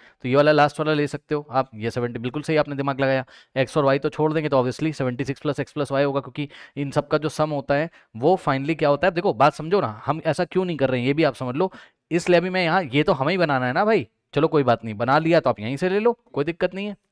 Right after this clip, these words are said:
यहाँ से भी ले सकते हो, ठीक है ना। तो ये भी आपने सही बताया बिल्कुल कि जो लास्ट वाली क्यूमुलेटिव फ्रीक्वेंसी होती है वही summation एफ़ आई होती है, तो इन सबको जब आप ऐड करोगे, ठीक है, तो आपका यही आ जाएगा। तो यही क्या होता है, आपका summation एफ़ आई होता है, बस ठीक है, क्या दिक्कत है। तो यहाँ से इसको कॉपी कर लीजिए, सेवेंटी सिक्स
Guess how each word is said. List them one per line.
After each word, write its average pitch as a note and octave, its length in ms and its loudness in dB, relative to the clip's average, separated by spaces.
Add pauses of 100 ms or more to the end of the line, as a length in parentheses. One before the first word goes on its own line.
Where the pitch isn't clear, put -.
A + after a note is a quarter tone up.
यहाँ A#2 160 -2
से D3+ 100 -6
भी D#3 80 -8
ले D#3+ 120 -4
सकते - 260 -12
हो, F3+ 120 -12 (400)
ठीक C3 120 -2
है G3 60 0
ना। G3 120 -2 (140)
तो B2+ 60 -10
ये B2 120 2
भी D3+ 80 2
आपने D#3+ 240 2
सही D#3 160 -2
बताया D#3+ 280 2
बिल्कुल E3 300 -4 (320)
कि F3+ 140 0
जो E3 160 2
लास्ट D3 280 4
वाली E3 140 0
क्यूमुलेटिव D#3 360 -2
फ्रीक्वेंसी D#3 380 -6
होती E3 200 -2
है E3+ 60 -2
वही D3+ 120 2
summation E3+ 340 -4
एफ़ E3+ 140 -2
आई E3+ 100 2
होती E3+ 180 -2
है, F3 40 -2
तो E3+ 100 -4
इन D#3 160 -6
सबको E3+ 240 -4
जब E3 100 4
आप D#3+ 160 6
ऐड D3+ 180 4
करोगे, D3+ 340 0 (260)
ठीक C#3+ 140 -2
है, F3+ 80 4 (380)
तो D3 80 0
आपका C#3 280 2
यही C3+ 240 4
आ A2+ 100 4
जाएगा। G#2+ 320 -2
तो - 140 -8
यही C3+ 240 0
क्या D#3+ 140 4
होता D3+ 180 4
है, - 20 6
आपका F#3 180 0
summation C3+ 460 -6
एफ़ B2+ 180 -6
आई A#2 160 -2 (120)
होता A2+ 200 -10
है, G#2+ 60 -6
बस D#3 280 -6
ठीक D#3+ 160 -4
है, D#3 60 -4
क्या D3 140 0
दिक्कत A#2+ 320 -10
है। A#2 60 -8
तो - 400 -12
यहाँ C3 160 2
से D#3 60 -4
इसको E3+ 180 -2
कॉपी D3+ 240 2
कर D#3+ 100 0
लीजिए, D#3+ 300 -2
सेवेंटी C3+ 460 -6
सिक्स - 340 -8